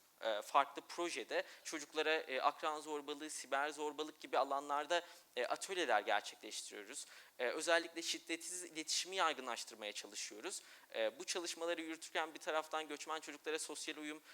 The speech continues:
e, psikososyal destek gibi faaliyetler sağlıyoruz. Ve bunların hepsinde aslında temel gayemiz çocukların bu şekilde,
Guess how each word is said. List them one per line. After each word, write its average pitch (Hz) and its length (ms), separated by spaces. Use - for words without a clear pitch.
e, 120 140
psikososyal 156 720
destek 147 320
gibi 127 300
faaliyetler 110 640
sağlıyoruz. 104 640
Ve 165 140
bunların 170 280
hepsinde 156 340
aslında 151 380
temel 175 380
gayemiz 135 560
çocukların 147 520
bu 170 80
şekilde, 151 540